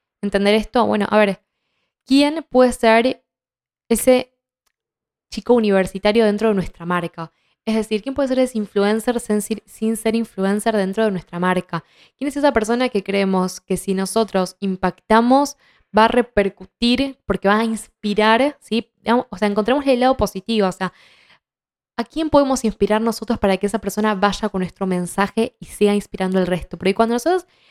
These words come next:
hacemos un posteo en Instagram y decimos, "Compartile a tus amigas o a tus amigos", no estamos hablando de, tipo, ok, eh, compartilo para que le tenga más visualizaciones y el algoritmo me quiera.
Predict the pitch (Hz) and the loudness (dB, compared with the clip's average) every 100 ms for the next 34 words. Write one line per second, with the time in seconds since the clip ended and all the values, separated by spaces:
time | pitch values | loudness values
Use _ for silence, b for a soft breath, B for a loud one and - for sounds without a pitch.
0 | b 202 233 254 214 202 - 202 190 196 | b -6 -4 2 2 0 -2 -2 0 -2
1 | - 170 170 - 190 190 220 208 185 - | -2 -6 -6 -4 -4 -2 0 2 0 -4
2 | _ 208 202 214 262 302 311 - 190 208 | _ -4 0 -2 0 0 0 -4 -2 0
3 | 185 180 214 - _ 185 - 202 196 220 | 2 0 -2 -10 _ -8 -8 -6 -2 2
4 | 202 202 233 _ _ _ _ _ - - | 2 2 -2 _ _ _ _ _ -12 -2
5 | 427 226 185 180 180 180 175 170 180 170 | 0 2 2 2 0 2 2 0 -2 0
6 | 170 165 165 _ _ _ _ _ _ _ | 2 0 -4 _ _ _ _ _ _ _
7 | _ 202 196 196 185 175 175 - 185 175 | _ -2 2 2 2 -4 -10 -6 -4 -4
8 | 175 175 185 226 226 196 - 175 170 175 | -4 -4 2 4 4 2 0 -4 -4 -4
9 | 185 190 196 190 180 170 165 185 190 185 | 0 0 0 -2 -6 -4 0 2 2 2
10 | 175 170 170 175 190 180 170 180 170 165 | 0 0 0 -2 -4 -4 -2 -2 -2 -4